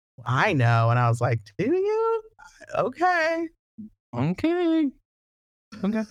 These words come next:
Speaker 2: Okay. All right, guys. Well,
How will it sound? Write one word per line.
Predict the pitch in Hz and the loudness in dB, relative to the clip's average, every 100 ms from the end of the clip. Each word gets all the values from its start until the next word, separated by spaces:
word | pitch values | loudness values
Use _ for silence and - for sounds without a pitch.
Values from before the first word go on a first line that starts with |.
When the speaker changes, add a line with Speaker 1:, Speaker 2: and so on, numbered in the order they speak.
| - - _ _ _ _ _ _ - | -14 -20 _ _ _ _ _ _ 0
Speaker 2:
Okay. | 240 285 285 262 254 - - _ _ _ | 0 0 0 0 -2 -8 -18 _ _ _
All | 202 | 0
right, | 240 185 | 2 0
guys. | 151 143 139 - _ _ _ _ - - _ _ - | 0 0 -2 -8 _ _ _ _ -20 -20 _ _ -2
Well, | 147 101 | 0 0